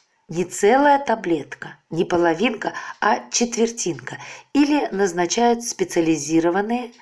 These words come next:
средства. Но есть средства более простые, доступные и эффективные. Для меня это, конечно же, травы. И я не очень,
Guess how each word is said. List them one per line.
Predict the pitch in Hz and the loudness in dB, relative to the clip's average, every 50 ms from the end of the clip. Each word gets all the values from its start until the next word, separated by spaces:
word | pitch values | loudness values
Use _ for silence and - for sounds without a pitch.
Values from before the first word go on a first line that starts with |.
| _ _ | _ _
средства. | - - - - 170 185 165 139 - - - - - - - - - - - - _ - | -16 -12 -6 -2 0 0 0 -2 -4 -10 -14 -12 -14 -14 -14 -14 -16 -16 -16 -16 _ -4
Но | 160 175 | -2 0
есть | 202 226 285 285 - - | 2 2 2 0 -2 -4
средства | - 185 220 247 240 240 - - 202 180 | -4 0 0 0 0 0 -4 -2 -2 -2
более | - - 202 208 202 202 196 | 0 2 2 4 4 4 2
простые, | 202 - 175 180 175 - - - - 254 240 196 | 0 0 -2 -2 -2 -4 -6 -2 -2 0 0 0
доступные | 160 147 165 165 160 - - - 240 233 - 190 156 156 156 | -2 -2 -2 -4 -4 -4 -4 -4 -6 -4 -4 -8 -8 -8 -4
и | - 180 185 | -2 -2 -2
эффективные. | 175 - 175 - - - - 156 127 120 131 139 139 - - - - - - | -2 -6 -16 -18 -16 -14 -12 -12 -12 -12 -14 -18 -18 -20 -20 -20 -20 -16 -10
Для | 143 147 165 | -6 -4 -4
меня | 165 160 175 180 202 247 294 339 330 - _ _ _ _ _ _ _ _ _ _ _ _ _ - - - - - | -2 -2 -4 -2 0 0 0 0 -2 -6 _ _ _ _ _ _ _ _ _ _ _ _ _ -18 -18 -18 -12 -4
это, | - 180 175 - 196 | -4 -2 -2 -2 -4
конечно | - - 165 151 156 175 170 - - 175 160 | -4 -4 -6 -4 -4 -6 -6 -6 -6 -6 -6
же, | 147 151 156 151 - - - _ _ _ | -6 -6 -8 -10 -12 -20 -20 _ _ _
травы. | - 156 156 156 151 143 135 139 - - - - _ _ _ - - - - - _ - | -4 -2 0 0 0 0 -2 -6 -10 -12 -18 -20 _ _ _ -20 -20 -20 -20 -20 _ -2
И | - | -2
я | 170 170 220 262 277 285 | -2 2 4 2 2 2
не | 269 220 208 226 240 | 2 0 0 0 0
очень, | 233 233 202 170 160 - - - 143 135 139 - | 2 2 2 2 2 0 -2 -8 -8 -10 -14 -18